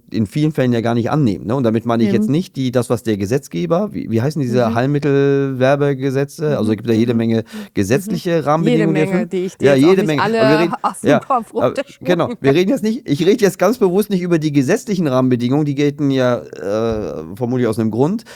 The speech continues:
Speaker 1: aber auch
Speaker 2: Ja.
Speaker 1: die Plattformen, also
Speaker 2: Mhm.
Speaker 1: Meta und Google, haben ja relativ strenge Regeln, ob sie
Speaker 2: Mhm.
Speaker 1: euch, eure Produkte, die Produ-, nicht eure Produkte, die Produkte eurer, eurer, eurer Markenpartner,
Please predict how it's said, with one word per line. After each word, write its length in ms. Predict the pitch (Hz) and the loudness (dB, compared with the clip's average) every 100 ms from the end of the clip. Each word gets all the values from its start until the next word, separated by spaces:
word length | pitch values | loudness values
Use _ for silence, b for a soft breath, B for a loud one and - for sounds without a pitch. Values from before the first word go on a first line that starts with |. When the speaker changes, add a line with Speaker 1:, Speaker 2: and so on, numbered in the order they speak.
| B | B
Speaker 1:
aber 180 | 120 131 | -2 2
auch 80 | 165 | 2
Speaker 2:
Ja. 160 | 190 | 2
Speaker 1:
die 60 | - | 0
Plattformen, 760 | - 160 - - 131 113 190 | -2 -4 -4 -2 0 0 -2
also 420 | 285 120 120 113 98 | -2 -2 0 0 0
Speaker 2:
Mhm. 80 | - | -2
Speaker 1:
Meta 400 | 139 214 147 139 | -2 -2 -2 -2
und 500 | - 110 117 113 107 | -4 -4 -2 -4 -2
Google, 420 | 147 185 143 254 B B - | -4 0 -2 -2 B B -4
haben 260 | 123 143 | 0 2
ja 120 | 143 131 | 2 2
relativ 720 | 143 160 170 - 170 - - b - | 2 -2 -4 -8 -8 -8 -18 b -20
strenge 560 | - - 135 196 143 | -14 -2 -2 0 0
Regeln, 600 | 139 160 180 196 220 269 b b b | 0 0 -2 -2 -4 -6 b b b
ob 200 | 151 - | -4 -4
sie 540 | 220 208 202 202 196 | -6 -2 -2 -2 -4
Speaker 2:
Mhm. 60 | b b b | b b b
Speaker 1:
euch, 420 | 113 147 214 208 - | -2 0 0 -4 -2
eure 220 | 143 135 | 0 0
Produkte, 540 | - 135 107 185 - | -2 -6 -2 -4 -4
die 80 | 135 | -6
Produ-, 260 | - 120 117 | -2 -2 -2
nicht 140 | 95 90 | -4 -2
eure 160 | 92 | -2
Produkte, 320 | 92 101 98 101 | 0 -4 -2 -4
die 60 | |
Produkte 420 | 123 117 139 131 82 | 0 -2 0 -2 2
eurer, 400 | 117 113 107 - | 2 2 -2 0
eurer, 400 | 113 110 104 - | 0 2 0 0
eurer 240 | 104 98 | 0 0
Markenpartner, 1400 | 98 110 139 160 160 165 123 123 147 151 147 165 156 147 | 0 0 0 -2 -2 -4 -4 -4 -4 -4 -6 -4 -4 -4